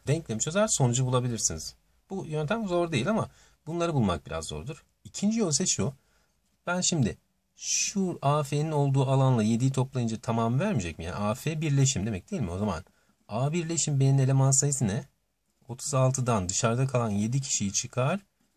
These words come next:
Yirmi dokuz mu? Güzel. E, yirmi dokuz. Yani A birleşim B neye eşitti formülümüzde? A'nın eleman sayısı on beş. B'nin eleman sayısı on sekiz. Eksi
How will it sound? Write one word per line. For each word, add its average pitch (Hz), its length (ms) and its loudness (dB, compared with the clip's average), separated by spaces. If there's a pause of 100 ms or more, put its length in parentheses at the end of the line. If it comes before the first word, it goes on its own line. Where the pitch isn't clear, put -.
(120)
Yirmi 90 180 -8
dokuz - 280 -6
mu? 131 140 -8 (440)
Güzel. 131 320 -8 (400)
E, 135 80 -2
yirmi 156 320 2
dokuz. 170 420 -2 (260)
Yani 101 220 -2
A 135 220 2
birleşim 147 360 0
B 147 200 2
neye 156 240 2
eşitti 135 340 -4
formülümüzde? 92 840 -4 (400)
A'nın 92 340 -2
eleman 131 340 2
sayısı 87 400 0
on 78 360 -8
beş. 92 380 -6 (540)
B'nin 95 320 0
eleman 135 340 2
sayısı - 360 -2
on 87 220 -6
sekiz. - 520 -6 (720)
Eksi 175 600 2